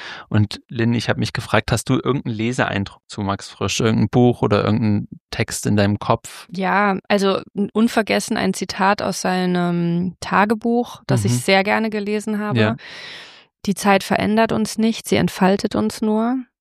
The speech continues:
Speaker 1: Ja.
Speaker 2: Das denke ich quasi ständig, weil es irgendwie so ein Lebensthema ist,
Speaker 1: Mhm.
Speaker 2: äh, was natürlich viel wieder mit Identität zu tun hat, da haben wir es wieder. Und ich bin, äh, großer Fan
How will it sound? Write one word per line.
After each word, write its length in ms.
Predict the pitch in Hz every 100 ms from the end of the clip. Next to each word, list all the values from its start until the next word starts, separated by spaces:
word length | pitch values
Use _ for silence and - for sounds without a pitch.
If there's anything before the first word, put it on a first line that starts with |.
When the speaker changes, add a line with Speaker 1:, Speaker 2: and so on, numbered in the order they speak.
| _
Speaker 1:
Ja. 200 | 110 - - _ _ _ -
Speaker 2:
Das 180 | 175 -
denke 260 | 180 180
ich 120 | -
quasi 640 | - 185 180 175 175 175 170 - _ _
ständig, 640 | - - 185 220 247 262 -
weil 140 | 180
es 280 | 175 - - _ _ _ _
irgendwie 340 | 202 190 185 190
so 140 | 180
ein 200 | 175 175
Lebensthema 1300 | 165 190 202 196 196 - - _ - 202 202 208 202
ist, 300 | 208 226 -
Speaker 1:
Mhm. 280 | 123 110 113 - - _
Speaker 2:
äh, 560 | - 202 196 190 185 160 -
was 160 | 185
natürlich 220 | 196 196
viel 200 | - 202
wieder 180 | 196 190
mit 140 | 185 180
Identität 600 | - 190 185 175 202 -
zu 100 | 175
tun 300 | - 208 226
hat, 160 | 226
da 80 | 180
haben 120 | 180
wir 100 | 196
es 120 | 208
wieder. 260 | 214 214 226 233 - - - -
Und 220 | 196 180
ich 140 | 160
bin, 480 | - 190 190 185 180
äh, 260 | - 180 175 170
großer 340 | 180 190 208
Fan 760 | - - 180 180 180 175 175